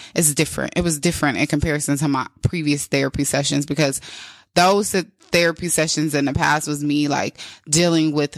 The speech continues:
family and how people, you know, how I, how the people in my life respond to me and how I respond to them,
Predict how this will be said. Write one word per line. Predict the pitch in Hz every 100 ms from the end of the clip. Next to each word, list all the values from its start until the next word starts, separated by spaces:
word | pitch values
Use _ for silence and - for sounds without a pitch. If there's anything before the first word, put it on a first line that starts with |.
| -
family | 170 156 147 127 101
and | 147
how | 156 139
people, | - 170 - 147 127 110 -
you | 160
know, | 127 131
how | 151 160 160
I, | 147 147 - - _ 143 131
how | 156 143
the | 147 147
people | 160 156 143
in |
my | 139 131
life | 135 139 - -
respond | 139 131 - 139 143 151
to | -
me | 147 143 143
and | 131
how | 135 135
I | 123
respond | 139 - 131 131
to | -
them, | 143 147 139